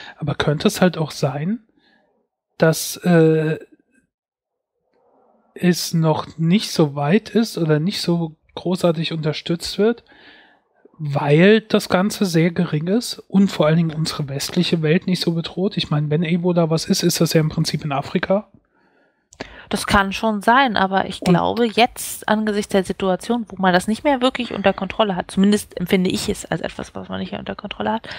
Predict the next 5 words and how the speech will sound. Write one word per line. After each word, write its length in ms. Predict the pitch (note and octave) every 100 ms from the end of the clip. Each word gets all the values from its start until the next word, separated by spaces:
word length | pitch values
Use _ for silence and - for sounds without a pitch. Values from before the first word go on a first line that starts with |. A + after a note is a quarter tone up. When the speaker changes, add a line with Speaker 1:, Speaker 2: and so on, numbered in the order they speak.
| - - - - _
Speaker 2:
hat 200 | G#3+ -
man 140 | G3 F3+
doch 120 | F#3
schon 420 | - G3+ F3+ F3 - _ _ _ _ _ _ _ _ _ _ _ _
mehr 680 | F#3 F#3 G#3+ B3 A3 F#3+